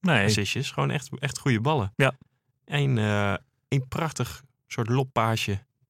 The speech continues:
Speaker 2: soort chipballetje op, eh, Pico.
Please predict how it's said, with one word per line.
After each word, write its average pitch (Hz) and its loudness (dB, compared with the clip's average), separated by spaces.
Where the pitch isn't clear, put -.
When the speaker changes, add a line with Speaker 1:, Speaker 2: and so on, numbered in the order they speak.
Speaker 2:
soort - -8
chipballetje 113 -2
op, - -10
eh, 98 -4
Pico. 131 0